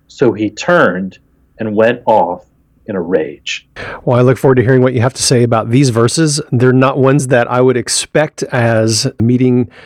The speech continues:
Speaker 2: the descriptor of favorite verses of the Bible. So tell us, why are these verses among your favorites?
Speaker 1: Well, I am, like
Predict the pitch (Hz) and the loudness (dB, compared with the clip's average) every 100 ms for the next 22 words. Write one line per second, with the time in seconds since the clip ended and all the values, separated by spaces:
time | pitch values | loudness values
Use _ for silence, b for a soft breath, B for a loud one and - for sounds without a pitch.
0 | B B B 135 120 117 - - 143 120 | B B B -2 0 0 -4 -2 0 0
1 | 107 - 175 180 180 160 160 156 156 151 | -2 -6 -2 0 0 0 0 0 0 0
2 | 135 117 120 143 107 92 B B - 147 | 0 0 -2 0 -2 -6 B B -4 -2
3 | - 202 123 - - 113 117 135 165 139 | -2 0 -2 -4 -8 -2 0 2 0 0
4 | 135 151 131 127 117 170 143 110 107 135 | 2 2 0 -2 0 2 2 0 0 0
5 | 139 147 - 117 120 123 107 135 - 87 | 0 -4 -4 0 2 2 0 -2 -2 -4
6 | - - - _ _ - 135 131 - 131 | -4 -8 -12 _ _ 0 2 2 0 0
7 | 143 170 120 123 117 120 127 123 110 110 | 2 0 0 -2 -2 -6 -8 -4 -2 -2
8 | 98 | -4